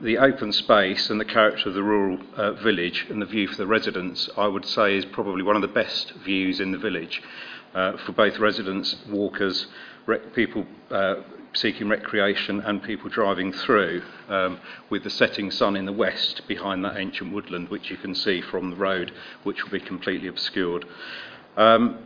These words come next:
I think it's inappropriate in terms of the poor roads. Um, it's in the centre of the village, which means there will be traffic going potentially both ways out of the village.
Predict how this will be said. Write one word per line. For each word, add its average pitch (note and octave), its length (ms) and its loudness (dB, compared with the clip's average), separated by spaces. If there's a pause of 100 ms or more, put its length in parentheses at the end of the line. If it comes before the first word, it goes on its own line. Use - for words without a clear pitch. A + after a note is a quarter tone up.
I B2+ 100 -2
think B2+ 240 6
it's - 380 2
inappropriate C3+ 760 6
in G#2+ 120 -2
terms G#2+ 580 4
of G#2 220 2 (100)
the - 60 -10
poor F#2 380 -2
roads. A#2 520 6 (320)
Um, G2 280 0
it's - 160 -4
in G#2 80 0
the F#2 40 -2
centre A2+ 380 2
of G2 60 -2
the F#2+ 80 -2
village, B2+ 420 2
which - 200 -8
means G2 520 0
there F#2+ 140 -2
will F#2+ 80 -2
be F#2+ 100 -6
traffic - 600 -6
going F2+ 260 0
potentially F#2+ 500 -4
both A2 360 4
ways F2+ 300 2
out F#2+ 160 2
of - 40 -18
the G2 80 -4
village. G2+ 340 0